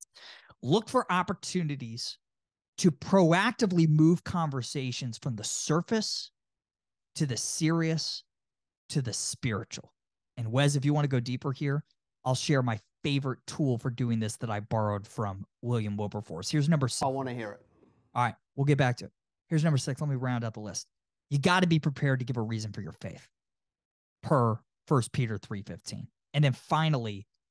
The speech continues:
Speaker 1: when somebody's ready to have a conversation about faith, you gotta be prepared to clear your calendar, okay? So those are the seven. Number one, pray.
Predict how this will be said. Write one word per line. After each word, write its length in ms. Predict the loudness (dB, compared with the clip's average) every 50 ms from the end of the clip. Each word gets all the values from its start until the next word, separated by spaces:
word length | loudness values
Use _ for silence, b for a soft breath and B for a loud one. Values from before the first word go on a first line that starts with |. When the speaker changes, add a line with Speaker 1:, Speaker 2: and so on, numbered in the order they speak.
| _ _ _ _
Speaker 1:
when 120 | -6 -6 -4
somebody's 440 | -2 0 0 2 2 2 2 2
ready 400 | 2 0 2 2 2 2 0 -2
to 60 | -2 -4
have 140 | -6 -6
a 60 | -6 -6
conversation 640 | -6 -6 -4 -4 -4 -4 -4 -4 -6 -4 -4 -4
about 200 | -6 -6 -6 -8
faith, 360 | -6 -4 -2 -2 -4 -6 -10 _ _ _ _ _ _ _ _ _ -2
you 80 | 0
gotta 220 | 2 4 4 2 2
be 120 | 0 0
prepared 380 | 0 0 -2 -2 0 -2 -2 -4
to 60 | -6 -10
clear 220 | -10 -8 -8 -8 -8
your 160 | -10 -14 -16 -16
calendar, 500 | -14 -10 -10 -10 -10 -10 -14 -16 -18 -20 _ _ _ _ _ _ _ _ _ _
okay? 220 | -6 -4 -4 -4 -6 _ _ _
So 120 | -2 2 6
those 260 | 8 8 8 8 8
are 40 | 6
the 100 | 6 6
seven. 300 | 4 2 -4 -6 -4 0
Number 200 | 0 2 4 4
one, 260 | 4 6 6 4 2
pray. 420 | 0 -2 -2 -2 -2 -2 -6 -10